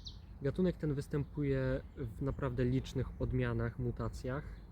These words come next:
Taką najbardziej znaną chyba jest mutacja alba, powodująca, że kwiaty są białe. Mutacja ta też występuje w naturze, lecz nie udało mi się jej jeszcze znaleźć. Będę na pewno szukał, ponieważ fajnie byłoby w kolekcji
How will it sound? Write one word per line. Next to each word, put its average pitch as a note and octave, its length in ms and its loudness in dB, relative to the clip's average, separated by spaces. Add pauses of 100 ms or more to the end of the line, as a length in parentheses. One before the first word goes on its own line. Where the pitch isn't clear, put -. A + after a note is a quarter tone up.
(240)
Taką A#2+ 160 -4
najbardziej A#2 380 2
znaną A#2 220 2
chyba A2+ 200 0
jest A2+ 140 0
mutacja A#2 360 -4
alba, A2 460 0 (360)
powodująca, A2+ 420 0
że A2 100 -2
kwiaty A#2 300 -6
są A2 320 -4
białe. A#2+ 380 0 (1200)
Mutacja D3 360 0
ta C3+ 120 -2
też D3 280 0
występuje B2+ 520 2
w B2 60 -4
naturze, D3 460 -2
lecz B2 580 0 (160)
nie B2+ 160 2
udało B2 300 2
mi A#2 100 2
się A#2 140 -4
jej A2+ 200 2
jeszcze A2+ 260 -2
znaleźć. A2 600 -4 (600)
Będę A2+ 240 2
na A2 80 2
pewno A#2 280 0
szukał, A2 380 -6
ponieważ G#2+ 600 -4 (720)
fajnie A#2 200 4
byłoby A2+ 260 0
w - 40 -8
kolekcji A2+ 600 -2